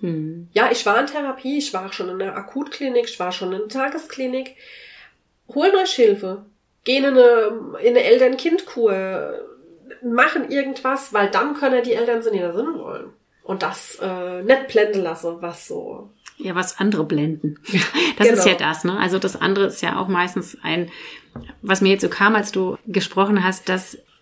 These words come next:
Speaker 1: wenn jemand anders sagt, „Hier, trauen wir euch das wirklich zu? Und guck mal, das wird doch so und so. Und was ist, wenn?“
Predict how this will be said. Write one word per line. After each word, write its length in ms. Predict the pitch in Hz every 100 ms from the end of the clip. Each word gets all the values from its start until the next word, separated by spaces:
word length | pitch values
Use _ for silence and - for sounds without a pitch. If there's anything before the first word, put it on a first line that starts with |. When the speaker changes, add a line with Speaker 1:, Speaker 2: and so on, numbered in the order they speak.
| -
Speaker 1:
wenn 160 | 180
jemand 220 | 180 165 165
anders 320 | 226 220 196
sagt, 360 | 165 180 - - _ _ _
„Hier, 480 | - 196 196 190 185 - _ -
trauen 240 | - 175 190
wir 80 |
euch 100 | 180 170
das 160 | 180
wirklich 300 | 180 170 180
zu? 640 | - 269 247 233 226 214 208
Und 220 | 156 156
guck 160 | 220 214
mal, 300 | 202 180 175
das 160 | 160
wird 140 | 165 160
doch 80 | 156
so 140 | 190
und 140 | 185
so. 240 | 180 185 185
Und 180 | 185 170
was 160 | 175
ist, 180 | - 180
wenn?“ 460 | 175 185 202 208